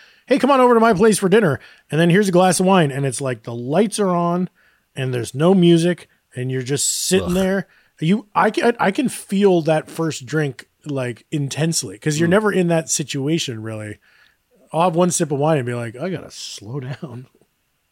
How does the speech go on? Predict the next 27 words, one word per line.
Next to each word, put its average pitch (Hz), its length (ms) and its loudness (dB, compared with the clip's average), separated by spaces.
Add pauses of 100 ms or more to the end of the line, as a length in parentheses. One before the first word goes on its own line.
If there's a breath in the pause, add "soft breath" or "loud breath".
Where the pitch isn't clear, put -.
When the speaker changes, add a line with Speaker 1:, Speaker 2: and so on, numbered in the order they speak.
(240)
Speaker 3:
I 185 100 -8
feel 381 200 -4
like 269 120 -2
sometimes 175 480 0
I'll 127 100 0
have 131 180 0
a 117 60 -2
beer 110 460 0 (560 loud breath)
and 113 220 0
feel 135 300 0
drunker 139 560 -2
than 123 180 0
I 117 100 2
do 117 420 -2
after 117 280 0
I 110 60 2
have 113 200 0
a 101 80 -2
second 95 440 -6
beer. 76 280 -12 (140)
Does 101 120 -6
that 165 160 0
make 180 160 -2
any 165 140 -2
sense 143 320 -6
to 131 80 -14
you? 131 100 -14